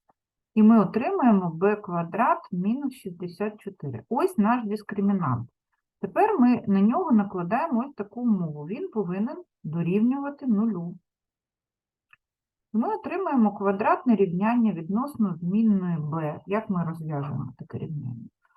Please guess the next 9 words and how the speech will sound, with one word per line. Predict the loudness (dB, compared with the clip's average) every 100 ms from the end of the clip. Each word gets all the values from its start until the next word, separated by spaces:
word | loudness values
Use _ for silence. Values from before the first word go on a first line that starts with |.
| _ _ _
Переносимо | 0 4 4 4 4 4
шістдесят | 2 -6 -6 -4 -2 -2
чотири | -8 -4 -2 -2 -6 _ _ _
в | _ -8
ту | -8
сторону | -8 -8 -4 -4 -2 -2 -2 -6
зі | -8 -6
знаком | -2 -2 -2 -8
плюс. | -6 -4 -4 -4 -8